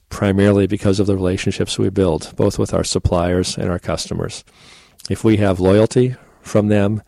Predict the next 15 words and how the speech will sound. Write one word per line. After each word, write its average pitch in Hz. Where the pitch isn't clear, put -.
if -
they 110
understand 104
we're 98
gonna 95
have 95
tough -
times 98
and 90
may 101
have 98
some 87
dilemmas 101
to 107
face, -